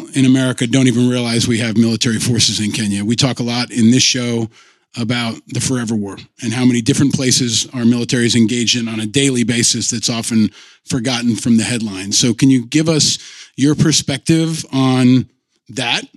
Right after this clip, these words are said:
uh, and in, in specifically the disconnect that exists between what our military and clandestine forces are doing in Kenya specifically and in Africa, um,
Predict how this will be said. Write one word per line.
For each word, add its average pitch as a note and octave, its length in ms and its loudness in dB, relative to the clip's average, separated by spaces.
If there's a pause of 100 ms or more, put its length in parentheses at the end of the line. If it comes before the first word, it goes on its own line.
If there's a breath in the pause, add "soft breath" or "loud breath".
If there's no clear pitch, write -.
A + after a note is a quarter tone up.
(360)
uh, B2+ 360 -2
and C#3+ 420 4
in, C#3 400 0
in C#3 160 -6
specifically C#3+ 680 0
the A#2 140 -2
disconnect C3+ 600 0
that C3 100 -2
exists B2+ 380 0
between B2 580 2 (300 loud breath)
what B2+ 300 -2
our B2+ 300 -2
military B2 840 0
and B2 320 2
clandestine A#2+ 480 0
forces A#2 400 0
are A2+ 60 -2
doing A#2 500 2 (300 loud breath)
in C3+ 180 -6
Kenya B2+ 300 0
specifically A2+ 920 -2 (160)
and C3 200 2
in B2 100 2
Africa, D#3 580 -2 (480 soft breath)
um, A#2 680 2